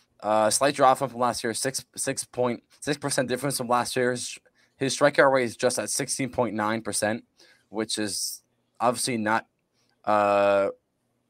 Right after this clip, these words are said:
you know, that's not typically where Manoah is because he's typically a guy who gets a lot of whiffs, and he's not producing, he's not getting that this year. He's not being as effective as it was last year.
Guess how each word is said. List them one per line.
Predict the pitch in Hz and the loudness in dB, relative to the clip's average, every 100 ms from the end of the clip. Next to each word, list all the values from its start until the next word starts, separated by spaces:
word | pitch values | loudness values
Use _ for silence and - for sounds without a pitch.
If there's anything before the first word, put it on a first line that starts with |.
| _ _ _ _ _ _ _ - - | _ _ _ _ _ _ _ -20 -12
you | 113 | -8
know, | 123 | -4
that's | 120 117 | -2 -2
not | 123 | -2
typically | 123 131 123 113 120 | -2 -2 -4 -4 -4
where | 107 113 | 0 0
Manoah | 107 110 113 110 | 0 4 4 4
is | 110 120 123 | 2 -2 -4
because | - 113 107 - | -8 -4 -2 -4
he's | 110 101 - _ _ _ | -6 -8 -8 _ _ _
typically | - 135 147 131 | -4 -4 -4 -4
a | 123 | -2
guy | 110 117 120 | 2 4 4
who | 110 | 0
gets | 117 113 | -4 -2
a | |
lot | 104 113 | 0 0
of | 104 | -2
whiffs, | 95 117 - - - _ _ _ _ _ _ | -2 -2 -2 -6 -12 _ _ _ _ _ _
and | - 107 107 104 | -6 0 0 0
he's | 110 | -4
not | 113 120 123 | -2 -2 -2
producing, | - 120 123 127 | -6 -6 -4 -6
he's | 107 113 | -6 -6
not | 127 120 | -2 0
getting | 123 120 | 0 0
that | 113 | -2
this | 101 98 | -4 -4
year. | 95 | -6
He's | 90 98 | -8 -4
not | 107 | -6
being | 117 110 | -4 -4
as | 104 | 2
effective | - 143 147 | 6 6 6
as | 120 | 0
it | 113 | 2
was | 117 113 | 4 4
last | 117 110 | 4 2
year. | 117 113 | -2 -6